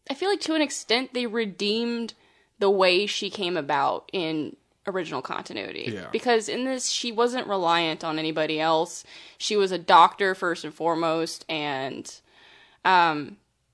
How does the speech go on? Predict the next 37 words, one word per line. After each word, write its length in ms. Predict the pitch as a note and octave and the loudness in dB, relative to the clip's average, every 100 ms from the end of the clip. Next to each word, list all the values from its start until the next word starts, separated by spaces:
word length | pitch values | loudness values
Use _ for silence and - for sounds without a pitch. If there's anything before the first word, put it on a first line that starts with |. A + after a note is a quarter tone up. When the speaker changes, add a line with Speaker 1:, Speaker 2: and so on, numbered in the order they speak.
| _ - | _ -6
Speaker 1:
you 140 | G3+ | -2
know, 220 | F#3 E3 | 0 -2
she 600 | D3+ - G3 F3+ E3 - _ _ _ _ - | -2 -2 -2 -2 -6 -10 _ _ _ _ -14
had 280 | - G3+ F#3+ | -4 -2 -2
these 200 | G#3 F3 | -6 -8
grand 520 | G3 G3 F3+ F3+ F#3+ | -2 0 2 2 2
aspirations 920 | D3 E3+ - F3+ E3 G#3 G3 C#3 D3+ C3+ | 2 0 -2 0 2 2 -2 -4 -4 -4
and 180 | D#3+ | -6
just, 180 | E3 - - - - | -6 -10 -12 -18 -10
she 220 | - G3 | -8 -6
wanted 580 | F#3 F3 E3+ E3+ D#3 D#3 | 0 2 4 0 -2 -8
to, 600 | - D#3 D3+ D3 - - _ _ _ _ _ _ _ _ _ _ - | -4 -2 -2 -4 -8 -12 _ _ _ _ _ _ _ _ _ _ -14
she 140 | - | -2
wanted 280 | A3 A#3+ A3+ | 2 2 2
to 80 | G3+ | 0
make 280 | G3 F#3+ D#3 | 2 2 2
Lex, 360 | F3+ F3+ - | 4 4 2
like, 220 | F#3+ C3+ - | -2 -2 -4
super 340 | - G#3 G3 | -6 -2 -2
proud 340 | - E3 F#3+ | 4 6 8
of 100 | E3 | 4
her 180 | C#3 C#3+ | -2 -4
and 100 | C#3+ | -4
stuff 300 | - C3 - | -4 -4 -2
for 80 | G#3+ | -2
some 340 | - - G#3 | 2 4 4
reason. 680 | G#3 E3 G3+ E3+ E3+ G3 D4 D3 | 2 -2 0 2 2 0 0 -2
Speaker 2:
<laughs> 60 | - - D5 F3+ | -6 -12 -8 -2
Speaker 1:
And 160 | F#3+ | -2
so 100 | - | -2
she 160 | F#3 F#3+ | -4 -2
did 280 | F3 A3 F#3+ | 4 4 6
this, 240 | E3 D#3+ | 2 2
and 140 | F#3 F#3 | 0 4
now 200 | F3 F#3 | 4 4
she 160 | - G3+ | -2 -8
feels 800 | - F#3+ F3+ F3+ E3+ - - | -4 -2 0 -2 -4 -10 -14